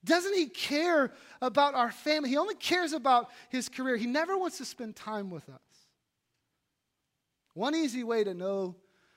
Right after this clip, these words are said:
that you've got problems is if you start listing your strengths in your head and your spouse's weaknesses. You know you've got problems if that's you.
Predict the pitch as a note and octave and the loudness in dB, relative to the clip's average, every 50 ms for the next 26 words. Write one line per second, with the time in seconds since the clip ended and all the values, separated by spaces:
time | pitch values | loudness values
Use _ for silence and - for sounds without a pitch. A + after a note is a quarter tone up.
0 | _ _ _ _ _ _ _ _ _ _ _ _ _ _ - F3+ E3 - G3+ G#3+ | _ _ _ _ _ _ _ _ _ _ _ _ _ _ -12 -10 -8 -8 -8 -4
1 | F#3 G#3 F#3+ D#3+ - - - A#3 G#3+ G3+ F#3+ D#3+ D#3+ D#3 D3 C#3+ C3+ B2+ - - | -2 -2 -2 -2 -4 -4 -2 -2 -2 -2 -2 -4 -6 -8 -8 -10 -12 -14 -14 -16
2 | - - - - - - - D#3+ E3+ F#3 - - - G#3+ G#3+ G3 G3+ G3+ G#3 G3+ | -18 -20 -20 -20 -20 -20 -18 -14 -14 -12 -8 -2 0 0 0 0 -2 -4 -4 -4
3 | - - G3+ F3+ E3+ F3+ F#3+ G3+ G#3+ G3 - - - G#3+ A3 A3 A3+ - - - | -6 -8 -8 -6 -4 -2 0 0 0 -2 -4 -6 -4 -4 -4 -4 -6 -8 -12 -14
4 | - - - - _ _ _ _ _ _ _ _ _ _ _ _ _ _ _ _ | -14 -14 -16 -18 _ _ _ _ _ _ _ _ _ _ _ _ _ _ _ _
5 | _ _ _ _ _ _ _ _ _ _ - F#3 G3+ G3+ G3 G3 F#3 G#3 G3+ F#3+ | _ _ _ _ _ _ _ _ _ _ -12 -10 -8 -6 -6 -4 -4 -2 -2 -4
6 | F#3 F3+ E3+ E3+ D#3+ D#3 D#3 - - - F3 D#3+ D3+ - D3 C#3+ A#2 A#2 C#3 C3 | -4 -6 -10 -10 -10 -8 -10 -10 -8 -6 -6 -6 -6 -8 -12 -16 -14 -14 -16 -16
7 | - - C3+ C3 - - C3+ - _ - - _ _ _ _ _ _ _ _ _ | -16 -18 -20 -20 -20 -20 -20 -20 _ -20 -20 _ _ _ _ _ _ _ _ _
8 | _ _ _ _ _ _ _ _ _ _ _ _ _ _ _ _ _ _ _ _ | _ _ _ _ _ _ _ _ _ _ _ _ _ _ _ _ _ _ _ _
9 | _ _ - G3 G#3+ A3 A#3 A#3+ A#3 A3 F#3 E3 G3+ F#3 - - - G3 F3 D#3+ | _ _ -14 -10 -6 -6 -4 -4 -4 -4 -2 -2 -2 -2 -4 -4 -4 -4 -4 -4
10 | D3 D3 C#3 C3 A#2+ - C#3 - - D3 C3 - - - B2+ A2+ | -4 -8 -14 -16 -18 -18 -18 -16 -16 -16 -16 -16 -18 -18 -18 -20